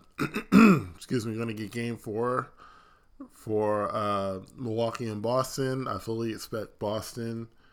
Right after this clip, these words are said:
to get up off the mat and win that game. And then we're also gonna get, uh, game four for, uh, Golden State and Houston. And I expect also, um,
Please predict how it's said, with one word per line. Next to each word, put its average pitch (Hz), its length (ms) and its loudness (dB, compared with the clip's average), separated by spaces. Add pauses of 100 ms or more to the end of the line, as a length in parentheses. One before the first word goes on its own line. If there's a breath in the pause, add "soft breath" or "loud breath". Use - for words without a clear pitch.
(600 soft breath)
to 110 400 -2
get 113 200 -6
up 113 160 -2
off 107 220 0
the 113 80 -8
mat 110 460 -2 (640)
and 110 300 -8
win 113 160 -4
that 117 240 -2
game. 120 420 -6
And 107 160 -6
then 104 80 -8
we're 107 160 -2
also 107 300 -6
gonna 104 240 -8
get, 107 300 -2 (760 soft breath)
uh, 101 580 0 (180)
game 117 260 -8
four 107 580 -4 (400)
for, 104 560 -6
uh, 101 380 -4 (180)
Golden 110 320 -6
State 113 480 -6
and 101 180 -14
Houston. 123 680 -8 (240)
And 104 200 -8
I 107 180 -4
expect 107 560 -8
also, 110 640 -4 (1040 soft breath)
um, 104 680 -4